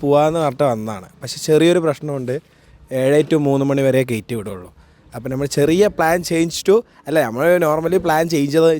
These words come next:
ചേഞ്ച് ചെയ്തൊന്നും അല്ല, നമ്മൾ കൊല്ലംകോടിന് വേണ്ടിയിട്ട് ഇറങ്ങിയതാണ്. അപ്പൊ നമ്മളിതാ ഈ പിള്ളേര്, ഇവന്മാരിനെ, ഇവന്മാർക്ക് എവിടെയെങ്കിലും പോകണം എന്നുള്ള ആഗ്രഹം, അപ്പൊ അതുകൊണ്ട് മാത്രമാണ് നമ്മളിങ്ങോട്ട് വന്നത്. അപ്പൊ ഇനി നേരെ straight to കൊല്ലംകോട്.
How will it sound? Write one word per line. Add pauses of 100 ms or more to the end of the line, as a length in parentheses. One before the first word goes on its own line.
ചേഞ്ച്
ചെയ്തൊന്നും
അല്ല, (380)
നമ്മൾ (100)
കൊല്ലംകോടിന്
വേണ്ടിയിട്ട്
ഇറങ്ങിയതാണ്. (300)
അപ്പൊ
നമ്മളിതാ (100)
ഈ (100)
പിള്ളേര്,
ഇവന്മാരിനെ, (480)
ഇവന്മാർക്ക്
എവിടെയെങ്കിലും
പോകണം
എന്നുള്ള (120)
ആഗ്രഹം, (360)
അപ്പൊ
അതുകൊണ്ട് (100)
മാത്രമാണ് (220)
നമ്മളിങ്ങോട്ട്
വന്നത്. (140)
അപ്പൊ
ഇനി (100)
നേരെ (140)
straight (100)
to (1120)
കൊല്ലംകോട്.